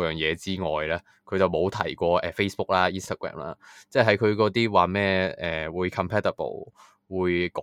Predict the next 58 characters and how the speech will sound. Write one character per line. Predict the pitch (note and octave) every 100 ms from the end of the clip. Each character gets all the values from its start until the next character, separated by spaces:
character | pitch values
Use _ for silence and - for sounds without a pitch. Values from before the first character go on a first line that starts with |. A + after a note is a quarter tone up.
| F2 G#2+
善 | - D#2+
嗰 | F2+ F#2
個 |
U | F2+ F#2
I | F#2 F2 E2 E2 - _
嘅， | F2 E2 E2 - G#2+ _ _ _ _ _ -
嘅 | G2+
牌 | - D#2
子 | - G#2
上 | F#2+
面 | F2 E2
咧， | G2+
就 | F#2+ F2
完 | D#2
全 | - E2+
冇 | E2
提 | F2+ C2
過 | E2+
Facebook | E2+ F2 - -
嘅。 | - _ - - - -
我 | A#2+
就 | C#3
覺 | B2 C#3+ E3
得 | D#3+
呢 | E3
度 | C#3 F#2+
會 | G2+
有 | G2 F2+ G#2
少 | G2+ F#2+
少， | G2 F2+
有 | E2+ F2+ G2 G2+ G2+
少 | A#2+
少 | A#2
唔 | C#3 F3
開 | F#2+ A2 A2+
心 | G2 G2
咯， | G2 F#2+ F#2 G#2
因 | D#3
為， | C#3+ G2+ - _ _ _ _ _
因 | F3+
為 | D#3
我 | A2 G2+ A2+
用 | A#2 G2 F#2 F#2
過， | G2+ F#2+ G2 F#2+ - - - -
呃， | F#2
Fold | F2+ C3 C3 C3
Two | - B2+
嗰 | A2+ G#2+
個 | G#2+
經 | A2 G#2+
驗， | F#2 E2+ E2+
我 | G2+
都 | A#2
係 | F#2+ E2+ E2
用 | E2+ F2+
Facebook | F2+ A2+ - G#2+ -
同 | -
埋 | -